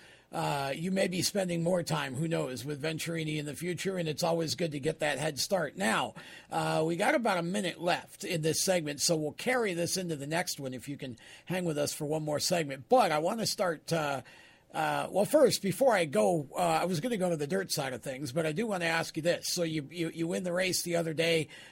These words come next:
uh, you won, or you w-, win the championship the other day, and, you know, you're, you're, you're now the champion. What was the post-race dinner? What was the post-race celebration?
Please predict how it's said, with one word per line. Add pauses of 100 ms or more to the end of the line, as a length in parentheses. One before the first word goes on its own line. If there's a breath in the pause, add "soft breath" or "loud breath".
uh,
you
won,
or
you
w-,
win
the
championship
the
other
day, (280 loud breath)
and, (180 soft breath)
you
know,
you're,
you're,
you're
now
the
champion. (640 loud breath)
What
was
the
post-race
dinner?
What
was
the
post-race
celebration?